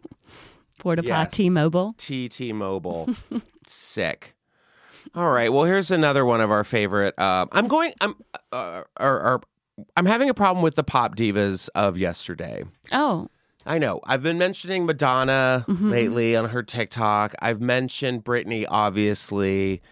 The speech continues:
Speaker 2: Um, Mariah Carey can still wear a dress in a hot tub and no one does anything because, I mean, <laughs> that's Mariah Carey.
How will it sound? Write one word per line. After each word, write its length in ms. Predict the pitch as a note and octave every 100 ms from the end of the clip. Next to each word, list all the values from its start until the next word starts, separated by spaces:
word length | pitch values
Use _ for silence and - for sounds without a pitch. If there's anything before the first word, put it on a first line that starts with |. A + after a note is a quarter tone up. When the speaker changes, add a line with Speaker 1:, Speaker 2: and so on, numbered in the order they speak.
| - _ _ -
Speaker 2:
Um, 580 | A2 G#2+ G#2+ G#2+ A2 - _ _ _ _ - -
Mariah 340 | C3+ C#3+ F#3
Carey 280 | - F3 E3+
can 160 | D#3 B2+
still 260 | - C3+ B2+
wear 220 | C3 C3
a 40 |
dress 340 | B2 A2+ A2 -
in 80 | A2
a 60 |
hot 240 | G2+ G2 -
tub 300 | G#2 G2+ G2+
and 160 | G#2
no 140 | G#2 G#2
one 160 | G#2+
does 260 | G2+ F#2 G2+
anything 480 | F2+ F2 - F2+ G2
because, 340 | A2+ C#3+ C#3
I 60 | F3+
mean, 220 | F#3+ F#3+
<laughs> 40 | -
that's 220 | G3+ -
Mariah 280 | G#3 G3 F#3+
Carey. 420 | G3 E3+ G2+